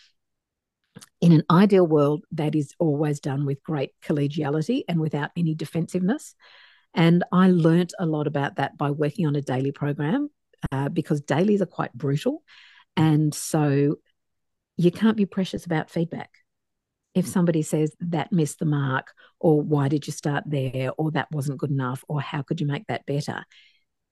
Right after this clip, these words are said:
you take it on board and you don't have time to be precious about it. And so working on Life Matters and then working on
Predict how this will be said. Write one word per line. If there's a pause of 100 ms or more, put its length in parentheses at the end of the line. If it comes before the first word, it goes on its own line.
(280)
you
take
it
on
board
and
you
don't
have
time
to
be
precious
about
it. (580)
And
so
working
on
Life
Matters
and
then
working
on